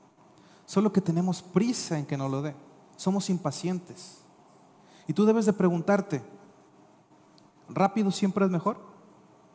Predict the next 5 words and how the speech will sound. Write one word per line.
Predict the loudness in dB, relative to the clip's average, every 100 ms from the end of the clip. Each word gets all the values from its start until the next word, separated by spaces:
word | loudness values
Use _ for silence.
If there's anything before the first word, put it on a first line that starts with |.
| _ _ _ _ _ _ -20 _ _ _
Pues | -6 -4
no | -8
siempre. | -4 -4 -4 -10 -16 -20 -20 _ _ _ _ _ _ -20 _ -20 -20 -12 -8
No |
sabes, | 0 2 0 -2